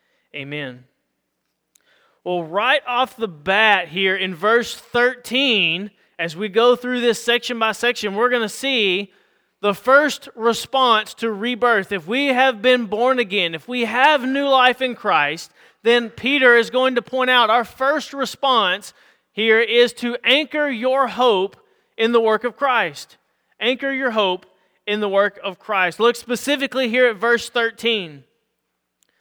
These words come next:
He says, "Therefore, preparing your minds for action and being sober-minded, set your hope fully on the grace that will be brought to you at the revelation of Jesus Christ."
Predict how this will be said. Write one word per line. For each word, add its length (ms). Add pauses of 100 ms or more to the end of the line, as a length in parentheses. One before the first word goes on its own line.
(720)
He 120
says, 320
"Therefore, 760 (840)
preparing 520
your 140
minds 400
for 160
action 640 (280)
and 160
being 280
sober-minded, 960 (220)
set 380
your 200
hope 480
fully 640 (880)
on 160
the 80
grace 440
that 140
will 160
be 120
brought 360
to 100
you 240
at 180
the 80
revelation 580
of 120
Jesus 340
Christ." 600